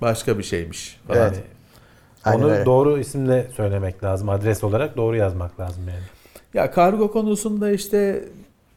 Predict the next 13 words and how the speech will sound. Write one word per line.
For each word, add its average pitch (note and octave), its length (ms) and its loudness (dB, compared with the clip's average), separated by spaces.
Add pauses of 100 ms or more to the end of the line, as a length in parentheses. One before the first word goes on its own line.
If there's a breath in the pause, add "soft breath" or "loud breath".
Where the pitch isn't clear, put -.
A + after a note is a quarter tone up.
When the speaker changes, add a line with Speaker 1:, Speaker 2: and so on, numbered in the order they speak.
Speaker 1:
seçenek F#3 600 -2 (220)
falan F3+ 320 0
konusunda F3 720 -4
bana F#3 220 2
da D#3 80 0
hemen A#2 340 -4 (120)
bu A#2+ 80 -6
konuda, A#2 500 0 (520)
e, F#2+ 80 -8
eleştirenler A#2+ 560 -2
oldu A#2+ 320 0
ama, C3+ 200 -2 (640 soft breath)
e, F#2+ 40 -16